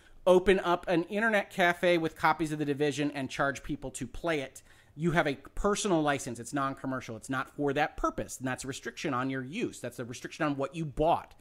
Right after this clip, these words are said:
If you wanna buy a commercial license, generally speaking, if Ubisoft is in the business of selling them, they can say, "All right, it's not sixty dollars, it's two thousand dollars, and you can get a different license from us because we're the copyright holder,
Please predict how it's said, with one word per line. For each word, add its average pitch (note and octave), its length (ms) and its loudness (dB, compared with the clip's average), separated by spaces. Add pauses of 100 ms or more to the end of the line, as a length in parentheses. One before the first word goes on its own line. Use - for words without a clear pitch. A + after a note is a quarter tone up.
(360)
If - 80 -14
you - 80 -6
wanna D#3+ 160 4
buy F3+ 160 6
a F#3 40 4
commercial G#3+ 460 0
license, E3 400 0
generally D3+ 320 0
speaking, D3 400 -6
if D#3+ 120 -4
Ubisoft C#3 440 -2
is C3 100 -8
in C3+ 80 0
the C3 60 -2
business B2+ 320 -2
of A#2+ 80 -8
selling G3+ 280 2
them, C#3+ 180 2 (280)
they F3 80 0
can D#3+ 120 0
say, D#3+ 140 0
"All G3 160 6
right, D#3 180 6
it's D3+ 140 -4
not D3 180 2
sixty C4+ 260 -6
dollars, C3 360 2
it's C3+ 120 -14
two C#3 220 -2
thousand G3 420 6
dollars, A2+ 380 -6
and D#3 80 2
you C#3+ 80 0
can C#3+ 120 2
get C3+ 140 0
a C3+ 40 -2
different C#3+ 360 -2
license G#3+ 340 0
from A#2+ 160 -4
us A#2+ 140 -4
because B2+ 320 -8
we're C#3+ 180 -2
the E3 80 -2
copyright D3 520 -2
holder, C#3+ 500 -4